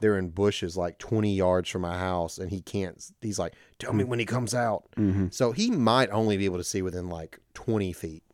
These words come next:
Speaker 2: Yeah.
Speaker 1: But anyway, the Schofield kid goes out, finds William, and says, "Everybody says you used to be a piece of shit."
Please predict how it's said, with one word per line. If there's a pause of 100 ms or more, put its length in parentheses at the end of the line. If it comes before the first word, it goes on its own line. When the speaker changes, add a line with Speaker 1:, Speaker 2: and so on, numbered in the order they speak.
Speaker 2:
Yeah. (640)
Speaker 1:
But
anyway, (260)
the (520)
Schofield
kid (420)
goes
out, (340)
finds
William, (800)
and
says,
"Everybody
says
you
used
to
be
a
piece
of
shit."